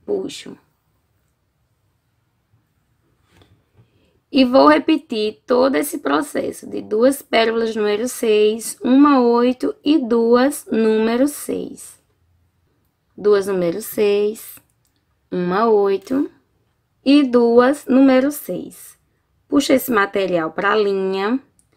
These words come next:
Vou pular esta pérola de número oito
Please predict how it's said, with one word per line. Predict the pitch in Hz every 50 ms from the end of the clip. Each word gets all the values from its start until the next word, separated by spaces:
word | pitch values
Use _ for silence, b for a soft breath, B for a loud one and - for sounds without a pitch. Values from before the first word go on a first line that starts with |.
| b b b b b b b b b b
Vou | 214 208 277 311 320 339 330
pular | - 330 330 330 294 240 190 170 151 151 - _ _ _ _ -
esta | - 240 269 349 403 - - - 403
pérola | - - - 226 214 202 196 190 190 185
de | 180 185 190
número | 185 180 180 180 185 185 214 240 254
oito | 254 233 226 226 233 254 262 262 - 320 330